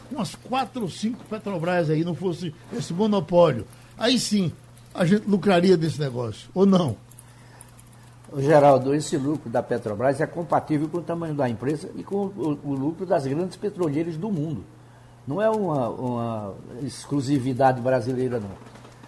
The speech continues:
Speaker 2: É, os que são, é, nacionalistas defendem a, a,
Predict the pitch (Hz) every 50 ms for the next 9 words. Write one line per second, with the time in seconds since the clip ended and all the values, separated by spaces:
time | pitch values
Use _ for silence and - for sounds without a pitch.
0 | - - - - - - - 262 226 - - - - 240 - - 185 175 165 151
1 | 139 123 113 - - 131 123 120 117 117 131 131 127 - 135 123 117 107 101 110
2 | 139 190 196 - - - 110 90 98 127 151 156 - - 151 156 160 165 160 180
3 | 185 180 185 180 175 104 - - 131 135 117 120 127 127 127 123 120 113 107